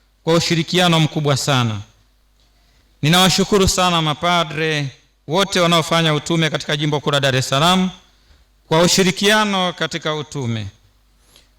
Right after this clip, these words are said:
Ninawashukuru sana umawada kwa ushirikiano mzuri katika yote.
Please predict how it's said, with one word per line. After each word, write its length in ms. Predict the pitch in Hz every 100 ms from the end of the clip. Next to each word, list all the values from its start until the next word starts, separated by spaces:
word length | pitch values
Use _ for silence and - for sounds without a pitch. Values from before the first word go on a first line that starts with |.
| _
Ninawashukuru 600 | 139 170 170 180 175 180
sana 320 | 160 185 175 165
umawada 920 | 156 147 170 180 170 175 170 165 156 - _ _ _ _ _ _ -
kwa 100 | 151
ushirikiano 680 | 156 165 156 170 170 160
mzuri 480 | 151 139 160 180 165
katika 300 | 156 143 151
yote. 440 | 156 180 175 202